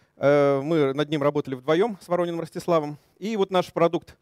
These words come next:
э, ре-, результат работы как раз выставляем на всеобщее обозрение.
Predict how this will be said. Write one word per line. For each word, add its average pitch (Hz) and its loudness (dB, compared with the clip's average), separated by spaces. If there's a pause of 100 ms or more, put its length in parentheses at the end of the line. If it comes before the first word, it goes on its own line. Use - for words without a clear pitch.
(280)
э, 131 4
ре-, 143 -4
результат 170 2
работы 170 4 (360)
как 127 -6
раз 180 0
выставляем 151 2 (320)
на 151 0
всеобщее 160 2
обозрение. 135 -2